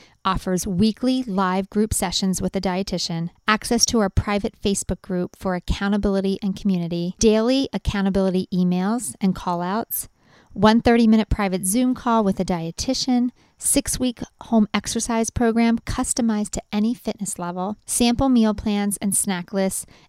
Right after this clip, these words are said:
and weekly educational handouts to support your journey. Save thirty dollars by registering by September twenty-seventh and using the coupon code fall twenty-two special. To join,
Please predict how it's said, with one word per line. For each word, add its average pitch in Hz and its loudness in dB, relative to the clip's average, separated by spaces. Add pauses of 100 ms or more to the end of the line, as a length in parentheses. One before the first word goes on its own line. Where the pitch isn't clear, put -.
and 202 2
weekly 220 -2
educational 190 -4
handouts 180 -8
to 196 -6
support 180 -6
your 185 -6
journey. 175 -10 (140)
Save 254 4
thirty 277 2
dollars 165 -2 (180)
by 202 4
registering 185 0
by 175 -4
September 202 -2
twenty-seventh 196 -2 (300)
and 208 4
using 214 4
the 247 2
coupon 202 -2
code 190 0
fall 190 -2 (100)
twenty-two 190 0
special. - -8 (920)
To 214 -2
join, 190 2